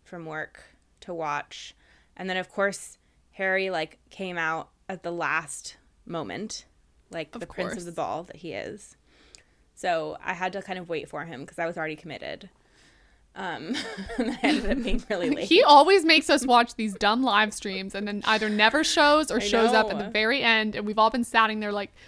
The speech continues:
Speaker 2: sitting there like fools for an hour.
Speaker 1: Yeah. So I was basically in a parking lot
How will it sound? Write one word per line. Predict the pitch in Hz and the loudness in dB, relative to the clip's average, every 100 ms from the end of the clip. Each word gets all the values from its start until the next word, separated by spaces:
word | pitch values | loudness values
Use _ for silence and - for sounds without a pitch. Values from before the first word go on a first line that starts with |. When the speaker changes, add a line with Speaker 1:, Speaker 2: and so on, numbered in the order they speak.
| - | -20
Speaker 2:
sitting | - 277 269 | -6 0 2
there | 247 220 | 2 2
like | 202 | -2
fools | - 269 254 247 220 | -2 2 4 4 2
for | - 202 | -2 -4
an | |
hour. | 175 - - 190 226 - - - | -4 -4 -4 -6 -8 -16 -14 -4
Speaker 1:
Yeah. | 196 113 78 202 _ - - - _ _ - | -2 -2 -4 -10 _ -20 -20 -20 _ _ -4
So | - 202 | 2 4
I | - 220 | 6 4
was | 247 | 4
basically | 254 262 277 302 | 0 -2 -4 -2
in | |
a | 277 | -4
parking | 247 196 202 190 | -2 -4 -4 -6
lot | 170 143 110 | -4 -4 -6